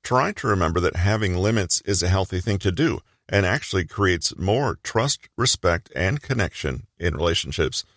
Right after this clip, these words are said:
It means that when you say yes to something,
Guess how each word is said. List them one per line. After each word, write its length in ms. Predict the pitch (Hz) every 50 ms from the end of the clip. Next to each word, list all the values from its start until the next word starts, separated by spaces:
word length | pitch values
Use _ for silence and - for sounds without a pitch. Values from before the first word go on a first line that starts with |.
| _ _ _ _ _ _ _ _ _ _ _ _
It 140 | - - 101
means 240 | 104 107 104 98 92
that 280 | 101 95 92 85 78 -
when 220 | - 92 98 92 90
you 100 | 85 82
say 220 | - - 92 85
yes 300 | 71 - 76 92 139 -
to 120 | - -
something, 460 | 73 - 76 65 - - 92 101 117